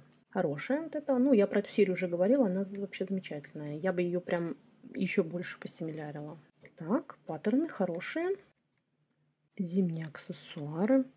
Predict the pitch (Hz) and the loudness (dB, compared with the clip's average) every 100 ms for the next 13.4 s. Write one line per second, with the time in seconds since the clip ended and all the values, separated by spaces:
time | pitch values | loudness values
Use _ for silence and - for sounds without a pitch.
0 | _ _ - - _ - 190 196 190 180 | _ _ -20 -20 _ -4 2 4 4 2
1 | 180 - - 185 180 170 175 - 196 175 | 2 -2 0 2 4 2 -2 0 2 6
2 | 208 254 - 202 - 196 175 175 175 175 | 6 6 4 0 2 2 4 4 4 4
3 | 185 208 220 - 190 190 - 180 180 226 | 6 6 6 4 4 4 4 6 8 6
4 | - 180 - 208 185 180 - 180 180 - | 4 0 0 2 2 2 4 4 2 0
5 | - 202 190 170 135 - - - 190 196 | 0 2 4 2 0 -4 -14 -6 -4 -4
6 | - - 208 190 185 - 262 - 175 165 | -6 -6 -2 0 0 2 0 0 -2 -2
7 | - - _ 175 160 180 - - 165 156 | -6 -20 _ -8 -4 -6 -6 -6 -6 -6
8 | - 180 170 180 175 - 320 - - 170 | -6 -8 -2 -4 -2 -2 -2 -4 -4 -2
9 | 160 - 170 180 220 247 - 202 185 - | -2 -2 2 6 6 6 4 6 6 2
10 | _ _ _ - 143 - - 277 381 294 | _ _ _ -10 -6 -6 6 8 10 10
11 | 208 156 - - - _ 190 233 262 - | 10 6 -4 -20 -20 _ 4 6 6 6
12 | 196 202 190 180 _ - 190 180 175 190 | 6 6 6 2 _ -6 -4 2 6 8
13 | 165 147 143 143 | 6 0 -8 -10